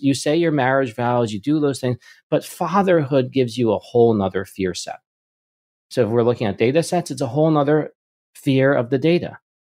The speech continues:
Is that what, back to that dentist, what are you telling me? That they, they get tired, and when they got tired, my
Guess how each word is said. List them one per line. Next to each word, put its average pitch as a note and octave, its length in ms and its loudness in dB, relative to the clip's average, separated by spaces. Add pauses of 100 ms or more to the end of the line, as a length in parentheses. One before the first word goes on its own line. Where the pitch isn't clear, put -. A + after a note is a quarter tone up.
(260)
Is D3 120 -4
that F3 160 2
what, D3+ 400 0 (340)
back C3+ 220 0
to - 80 -10
that A#2 200 2
dentist, C#3+ 540 -2
what C#3+ 200 -2
are A#3+ 40 -2
you G3 180 -2
telling C#3 440 0
me? G3+ 320 0 (300)
That B2+ 260 2
they, C3 400 0
they C#3 160 2
get D3 220 -4
tired, D#3+ 580 0
and A#2+ 160 0
when A#2+ 120 0
they C#3+ 120 2
got C#3 260 -2
tired, C#3+ 440 2
my A2+ 240 0